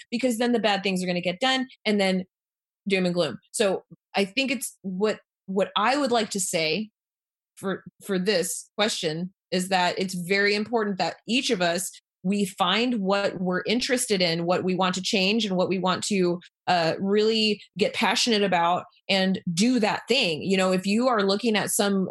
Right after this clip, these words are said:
uh, something happening on the planet, you're going, you know, "I really think that's bad for the planet. I think that we really need to make sure that that's not happening anymore." Go do something about it. Get out there and start talking about it. Organize with your friends and people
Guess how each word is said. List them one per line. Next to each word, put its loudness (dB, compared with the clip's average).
uh, -6
something 2
happening 2
on 2
the 0
planet, 2
you're 0
going, 0
you 0
know, 2
"I 0
really 2
think -2
that's -2
bad 2
for -4
the -8
planet. -4
I 0
think -4
that 0
we 0
really 0
need 0
to -4
make -2
sure -2
that -4
that's -2
not -2
happening -2
anymore." -8
Go 2
do 2
something -2
about -2
it. -6
Get 0
out 2
there 2
and -2
start 0
talking -2
about 2
it. 2
Organize 2
with -4
your -4
friends -2
and -6
people 0